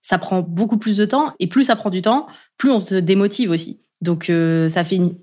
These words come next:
à la fois une charge mentale énorme de se dire, « Bah, il faut que j'avance sur cinquante trucs à la fois », on dilue notre énergie, on voit pas les progrès. Et ouais, alors que, effectivement, se concentrer sur un, ou en tout cas un nombre limité de projets à la fois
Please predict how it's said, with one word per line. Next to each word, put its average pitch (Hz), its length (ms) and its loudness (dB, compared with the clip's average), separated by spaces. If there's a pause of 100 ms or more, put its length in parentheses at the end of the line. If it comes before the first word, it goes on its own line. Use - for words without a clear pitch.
à 180 60 2
la 208 100 2
fois 214 220 0
une 202 120 2
charge 190 240 0
mentale 185 380 -2
énorme 208 360 2
de 180 120 -2
se 170 80 -2
dire, « 180 220 0
Bah, 160 80 -2
il 156 80 -2
faut 170 140 -10
que 175 40 -2
j'avance 180 300 0
sur - 160 -6
cinquante 180 320 -4
trucs 180 200 -6
à 160 40 0
la 165 80 0
fois », 254 440 0
on 170 80 -4
dilue 196 320 2
notre 190 240 -2
énergie, 180 540 0 (320)
on 175 100 0
voit 165 160 0
pas 196 100 0
les 196 80 0
progrès. 202 580 0 (500)
Et 160 60 -2
ouais, 208 100 2
alors 147 240 -2
que, 170 260 2
effectivement, 180 440 0
se 180 140 -4
concentrer 175 460 -4
sur 160 400 -4
un, 196 500 -2
ou - 80 -10
en - 60 -10
tout - 140 -16
cas 190 120 2
un 165 120 0
nombre 180 340 0
limité 214 720 2 (500)
de 190 160 2
projets 196 680 0
à 175 40 -2
la 175 100 0
fois 202 520 -2